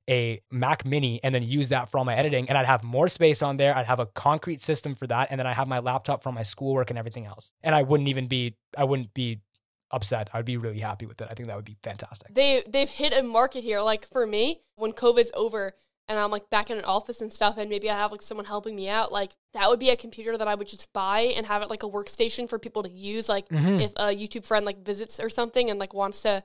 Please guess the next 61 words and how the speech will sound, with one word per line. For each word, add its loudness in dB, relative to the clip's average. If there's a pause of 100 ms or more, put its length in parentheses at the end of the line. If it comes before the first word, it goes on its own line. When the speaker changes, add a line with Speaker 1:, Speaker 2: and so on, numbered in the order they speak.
(120)
Speaker 2:
it's, 2 (380)
it's -2
in 2
the 8
perfect 0
price 0
range -2
where -2
you -14
can, -10
like, -4
justify, 0
like, 0
picking -8
it 2
up, 0
like, -6
just -8
because. 0
Like, 0
I 8
know 10
it's 4
still 6
expensive, 0
but 4 (580)
it 8
provides 6
a 4
lot 6
of -2
value -4
for -10
that -6
price. 0
And -6
it's -4
always 6
good 2
to 10
have 6
a 8
secondary -2
computer 0
in -2
case, -6
like, -8
your -6
primary 0
one 2
has -12
an -12
issue 0
or 4
you 2
have -4
to -6
ship -2
it 4
in. 6
Like, 0